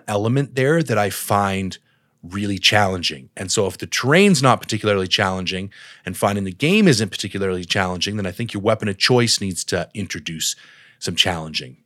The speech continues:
some challenge. But if the terrain and finding game is super challenging, then I'm okay with using a rifle because I'm still, you know,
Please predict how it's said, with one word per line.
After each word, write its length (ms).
some 200
challenge. 500
But 100
if 100
the 80
terrain 720
and 140
finding 400
game 340
is 100
super 300
challenging, 760
then 120
I'm 80
okay 220
with 120
using 220
a 40
rifle 300
because 240
I'm 80
still, 640
you 100
know, 120